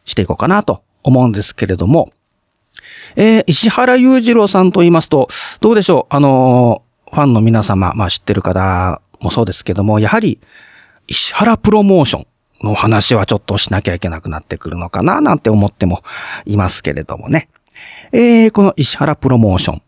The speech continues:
えー、ね、よく石原、えー、石原プロなんてね、通常呼ばれてますけども、千九百六十三年に、えー、設立をされています。第一回石原プロ制作映画に、えー、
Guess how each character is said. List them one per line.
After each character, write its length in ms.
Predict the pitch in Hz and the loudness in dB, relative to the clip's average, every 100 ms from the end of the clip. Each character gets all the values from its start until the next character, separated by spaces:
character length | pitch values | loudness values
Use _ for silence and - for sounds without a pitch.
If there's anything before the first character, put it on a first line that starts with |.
| _ - | _ -14
え 240 | 92 90 | -12 -2
ー、 20 | |
ね、 100 | 127 | 0
よ 100 | 90 | 0
く 160 | - 85 | -2 -4
石 140 | 101 | -2
原、 140 | - - _ | -2 -4 _
え 100 | - | -6
ー、 40 | 90 | -4
石 200 | - 113 | -2 0
原 180 | 127 | 0
プ 140 | - - | 0 -2
ロ 100 | 82 | -2
な 100 | 76 | -4
ん 40 | |
て 100 | 90 - | -10 -6
ね、 120 | 104 | -6
通 160 | - 98 | -2 -2
常 120 | 87 | -2
呼 140 | 85 | -4
ば 80 | 82 | -4
れ 60 | 95 | -4
て 80 | 90 | -4
ま 140 | 92 | -6
す 80 | - | -4
け 80 | 87 | -4
ど 100 | 92 | 0
も、 160 | 127 - - - _ | 0 -2 -16 -20 _
千 360 | - 294 277 208 | -2 2 4 4
九 220 | 214 170 | 2 2
百 240 | 107 85 | 2 0
六 240 | 98 156 254 | 0 0 2
十 180 | 277 | 2
三 340 | 247 - 294 285 | 2 2 4 4
年 300 | 127 87 101 | 4 2 2
に、 200 | 190 - _ - | 2 0 _ -2
え 160 | 123 | -2
ー、 20 | |
設 340 | 110 131 - 156 | 0 -2 0 0
立 240 | 151 - | 0 2
を 120 | 196 - | 0 2
さ 140 | 156 | 0
れ 100 | 143 | 0
て 260 | - 147 - _ | 0 -2 -4 _
い 100 | 131 | 0
ま 120 | 110 | 0
す。 240 | - - - _ _ _ - - - - - | 0 -6 -12 _ _ _ -20 -20 -20 -18 -6
第 360 | 123 269 277 - | -2 0 -2 -4
一 160 | - - | -6 -4
回 280 | - 135 - _ | -2 0 -2 _
石 300 | 143 - - | -4 -4 -2
原 200 | 233 220 | -2 -2
プ 160 | - 202 | 0 0
ロ 140 | 87 | 0
制 260 | - 170 175 | -2 0 2
作 340 | 165 - - - | 0 -2 -2 0
映 200 | 139 90 | 0 0
画 160 | - | -2
に、 200 | 107 110 - _ _ _ | 0 0 -4 _ _ _
え 60 | 107 | -6
ー、 180 | 87 | -6